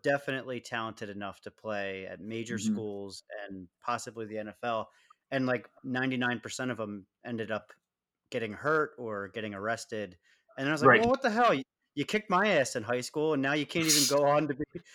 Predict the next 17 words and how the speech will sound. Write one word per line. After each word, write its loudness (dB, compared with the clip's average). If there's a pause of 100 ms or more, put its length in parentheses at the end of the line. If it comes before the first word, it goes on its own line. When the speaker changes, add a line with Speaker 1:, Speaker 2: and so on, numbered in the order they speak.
(120)
Speaker 1:
some -2
sort 4
of 2
legend. 4
I 4
wanna 4
be 2
able 6
to 4
brag 6
Speaker 2:
Yeah. 6
Speaker 1:
about 2
you -2
one 0
day." 4 (120)
<laughs> 2
Speaker 3:
Story. 10